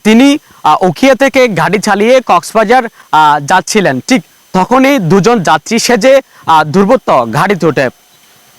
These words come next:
আহ, কিছুক্ষণ পর, আহ, ওই ব্যক্তি কৌশলে একটি, আহ, কাগজ ড্রাইভারের হাতে ধরিয়ে দেন, যাতে শয়তানের নিঃশ্বাস নামের এক প্রকার অজ্ঞান করার রাসায়নিক ছিল। উদ্দেশ্য ছিল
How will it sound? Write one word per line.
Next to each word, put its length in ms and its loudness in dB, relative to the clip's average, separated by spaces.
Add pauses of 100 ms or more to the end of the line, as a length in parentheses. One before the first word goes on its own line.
(540)
আহ, 220 0
কিছুক্ষণ 460 0
পর, 360 0 (200)
আহ, 240 2
ওই 180 2
ব্যক্তি 420 0
কৌশলে 580 0 (320)
একটি, 420 -2 (180)
আহ, 300 2
কাগজ 460 -2
ড্রাইভারের 460 0
হাতে 400 -2 (400)
ধরিয়ে 300 0
দেন, 280 -2
যাতে 440 0 (260)
শয়তানের 680 -2 (220)
নিঃশ্বাস 580 0
নামের 320 0 (340)
এক 220 -4
প্রকার 460 0 (220)
অজ্ঞান 420 0
করার 400 -2 (180)
রাসায়নিক 580 -2
ছিল। 220 -2 (680)
উদ্দেশ্য 400 0
ছিল 240 0